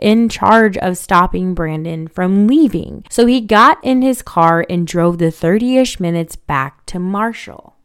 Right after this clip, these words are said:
The main highway from Canby to Marshall is called Highway sixty-eight, and it is a complete straight shot between the two of them.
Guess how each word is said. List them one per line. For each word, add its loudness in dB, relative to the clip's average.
The 4
main 4
highway 2
from -2
Canby -2
to -4
Marshall 0
is -4
called -2
Highway -2
sixty-eight, -8
and 2
it 4
is 4
a -2
complete 2
straight 0
shot 2
between -2
the -2
two -2
of -6
them. -10